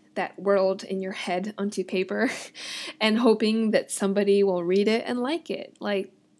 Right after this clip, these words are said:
that was the spirit that I was missing. And I'm not saying that this is the spirit everyone should be writing with. Um, no, I mean, it's up to you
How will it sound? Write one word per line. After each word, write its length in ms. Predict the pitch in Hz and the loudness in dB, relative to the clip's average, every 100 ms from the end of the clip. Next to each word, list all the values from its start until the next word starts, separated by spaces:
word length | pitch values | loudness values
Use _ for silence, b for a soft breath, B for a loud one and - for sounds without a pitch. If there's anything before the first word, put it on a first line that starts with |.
| - | -4
that 280 | 226 262 - - _ _ b b b _ | 0 0 -2 -10 _ _ b b b _
was 160 | 240 233 | 0 2
the 100 | 240 | 2
spirit 540 | - - 202 196 196 - | -2 -2 0 2 0 -4
that 180 | 196 | -6
I 160 | - 180 | -4 -2
was 240 | 196 208 | 0 -2
missing. 460 | 214 226 240 247 262 B B B B - | -4 -6 -6 -10 -12 B B B B 0
And 120 | 269 | 2
I'm 100 | 294 | 2
not 240 | 381 403 | 2 0
saying 500 | - 277 262 277 277 | -2 2 4 2 2
that 520 | 247 214 196 - - - _ _ _ _ _ | 2 2 0 -6 -20 -20 _ _ _ _ _
this 300 | 202 220 220 | 0 2 2
is 120 | 233 220 | -2 -4
the 100 | 208 | -6
spirit 380 | - 196 196 - | 0 2 2 2
everyone 600 | - 196 190 196 202 214 | 0 2 0 0 0 0
should 540 | - 214 196 190 - | 0 0 0 -2 -6
be 180 | 226 196 | -2 0
writing 600 | 185 170 151 185 208 226 | 2 0 0 0 0 0
with. 600 | 226 254 294 - - - - | 0 2 0 -2 -12 -14 -6
Um, 520 | 185 180 180 180 208 B B B B _ - | -2 -2 -2 -4 -8 B B B B _ -4
no, 640 | 202 202 185 165 208 285 - - | 0 4 4 2 0 -2 -8 -4
I 140 | 202 | -2
mean, 240 | 196 190 | 0 -2
it's 200 | 196 - - | -4 -6 0
up 200 | 247 247 | 0 0
to 180 | - 269 | -6 -2
you 520 | 240 220 220 226 285 | 0 0 -2 -4 -6